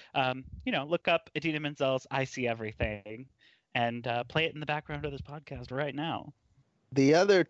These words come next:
Speaker 2: trailer that we got is actually for, it's the first trailer, came out during the, um, Women's, uh, World Cup final, but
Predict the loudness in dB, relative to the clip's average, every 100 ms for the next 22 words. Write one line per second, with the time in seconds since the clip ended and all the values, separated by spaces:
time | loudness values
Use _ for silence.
0 | -2 0 4 6 6 4 2 0 2 2
1 | 2 2 0 0 -2 2 2 2 0 0
2 | 4 4 4 2 4 4 2 0 _ _
3 | _ 0 4 6 6 4 2 0 2 4
4 | 2 0 0 0 0 -2 -2 0 2 2
5 | -2 -10 _ _ _ -2 2 4 4 4
6 | 2 -2 -6 -8 0 4 4 2 -4 _
7 | 2 4 4 -2 0 2 2 0 -4 _
8 | _ _ _ _ _ _ _ _ _ -2
9 | -2